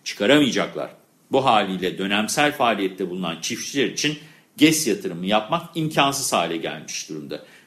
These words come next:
"Ülkemiz ekonomisine ve çiftçilerine ağır bir darbe vurulmuştur." açıklamasında bulundu. Lisanssız elektrik üretimi yönetmeliğinin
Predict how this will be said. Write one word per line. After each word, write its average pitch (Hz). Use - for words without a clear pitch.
"Ülkemiz 123
ekonomisine 107
ve 80
çiftçilerine 101
ağır 123
bir 113
darbe 92
vurulmuştur." 80
açıklamasında 80
bulundu. 80
Lisanssız 98
elektrik 92
üretimi 101
yönetmeliğinin 110